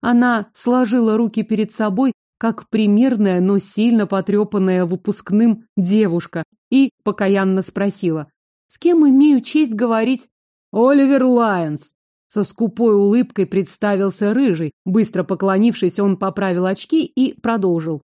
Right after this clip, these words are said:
«Служащий отдела по контролю за магическими нарушениями в Солдене. Не могли бы вы?» Что именно она не могла бы, Сабина не узнала. Полисмага перебил появившийся рядом с ним сирт Роберт Хьюз.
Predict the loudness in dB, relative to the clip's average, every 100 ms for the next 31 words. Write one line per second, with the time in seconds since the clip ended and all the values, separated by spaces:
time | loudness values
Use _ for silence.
0 | _ _ 0 2 2 0 0 0 0 0
1 | 0 0 -4 -4 -4 0 0 2 2 0
2 | 0 0 -2 -2 -6 -4 -2 0 0 -2
3 | -2 -2 0 2 2 0 -2 -2 -2 0
4 | 0 -2 -4 -10 _ _ _ _ 0 2
5 | 2 4 4 2 2 -2 -8 _ _ _
6 | _ -6 0 2 2 2 2 2 0 0
7 | 0 -2 -2 -2 -2 -4 -8 _ -8 -2
8 | 2 2 2 0 -2 -4 -4 -8 -14 _
9 | _ _ -2 2 2 0 -2 0 0 -2
10 | -6 _ -2 0 0 0 0 0 0 0
11 | 0 -2 0 -2 0 -2 0 -2 -4 -4
12 | 0 0 0 -6 _ _ -16 -8 0 0
13 | 0 -2 0 0 0 -4 -4 -4 -4 -10